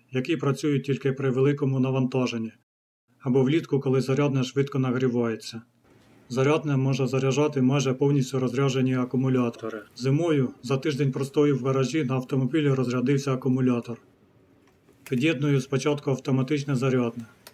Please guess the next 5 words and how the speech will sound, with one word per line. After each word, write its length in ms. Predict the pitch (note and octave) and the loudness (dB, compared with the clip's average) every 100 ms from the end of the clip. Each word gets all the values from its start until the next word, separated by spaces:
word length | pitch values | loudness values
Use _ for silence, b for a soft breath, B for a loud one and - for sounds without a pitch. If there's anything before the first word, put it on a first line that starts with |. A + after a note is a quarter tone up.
| _ _ _ - | _ _ _ -6
На 80 | B2+ | -2
вольтметрі 500 | C3+ C3+ D#3+ C3+ C3 | -2 -2 -4 -2 0
показує 480 | D3 D3+ C3 C#3 | 2 2 2 0
три 200 | C3 C#3 | 0 0
вольта. 500 | B2+ B2 A#2+ - A2 | 2 2 2 0 -6